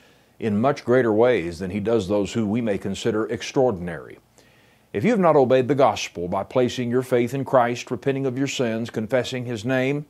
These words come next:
and being baptized for the forgiveness of your sins, you need to do that today.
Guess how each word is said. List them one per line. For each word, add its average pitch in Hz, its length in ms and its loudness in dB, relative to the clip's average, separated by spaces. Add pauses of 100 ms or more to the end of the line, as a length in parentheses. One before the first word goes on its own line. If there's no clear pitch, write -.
(120)
and 104 140 -6
being 120 160 0
baptized 123 680 0
for 117 80 4
the 101 80 -2
forgiveness 110 520 -2
of 90 120 -6
your 101 80 -2
sins, 98 560 -2 (580)
you 156 160 6
need 156 180 0
to 143 100 2
do 147 180 4
that 85 240 -4
today. 76 480 -10